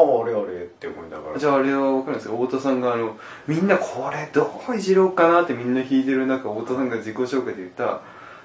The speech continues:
Speaker 2: あの、「私は船越に騙されたんですよ」。
Speaker 1: <laughs> はいはいはいはい。
Speaker 2: あのあ、やっぱり太田さんは、これはいじってくれんだなっていう安心するね。みんな一個ひ-、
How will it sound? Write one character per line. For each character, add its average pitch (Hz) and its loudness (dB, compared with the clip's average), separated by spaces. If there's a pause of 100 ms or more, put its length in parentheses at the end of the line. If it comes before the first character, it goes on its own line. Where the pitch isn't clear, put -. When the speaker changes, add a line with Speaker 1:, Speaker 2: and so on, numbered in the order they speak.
(100)
Speaker 2:
あ 104 -6
の、 92 -8 (680)
「私 135 -4
は 127 -2 (500)
船 - 4
越 202 0
に 151 -2
騙 214 6
さ 240 6
れ 190 4
た 180 0
ん 208 2
で 208 4
す - 6
よ」。 175 8
Speaker 1:
<laughs> - -
は 175 6
い 175 8
は 165 6
い 156 6
は 160 6
い 135 6
は - 4
い。 - -2
Speaker 2:
あ - 4 (100)
の 127 -4 (400)
あ、 180 8
や 214 6
っ 208 -12
ぱ 262 6
り 254 4
太 226 2
田 226 0
さ 240 0
ん 240 -2
は、 226 -4 (140)
こ 180 2
れ 196 4
は 180 4
い 170 0
じ 208 -4
っ - -6
て 202 -4
く - -8
れ 226 6
ん 233 -8
だ 220 2
な 254 0
っ - -10
て 143 -8
い 123 -4
う 117 -4
安 160 -2
心 170 -8
す 151 -14
る 143 -8
ね。 156 -8 (520)
み 185 0
ん 185 -10
な 269 6
一 220 0
個 220 -8
ひ-、 180 -12